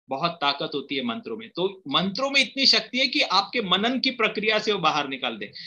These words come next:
See how beautifully our ancestors have defined every single aspect of our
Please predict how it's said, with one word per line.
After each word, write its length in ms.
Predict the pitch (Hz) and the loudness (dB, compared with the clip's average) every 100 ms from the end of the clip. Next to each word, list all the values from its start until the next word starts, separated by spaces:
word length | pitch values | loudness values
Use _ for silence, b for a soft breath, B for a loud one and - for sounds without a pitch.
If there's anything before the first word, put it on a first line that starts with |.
| B | B
See 260 | - 269 269 | 0 2 2
how 320 | 190 240 247 196 | 2 0 0 -2
beautifully 600 | 220 214 233 233 226 262 - | -2 -2 -4 -2 2 2 2
our 140 | 190 208 180 | 0 0 -4
ancestors 640 | 190 220 214 - 247 240 - | -4 -4 -4 -2 -2 -2 -4
have 200 | 196 214 214 B B 139 202 | -2 -4 -6 B B -2 0
defined 500 | 175 226 240 277 277 - | 0 2 4 4 4 0
every 440 | 208 208 254 - | 0 0 -2 -2
single 240 | 214 214 214 | -2 0 4
aspect 440 | 190 180 208 196 | 2 2 -4 -4
of 160 | 175 | -4
our 120 | 175 | -4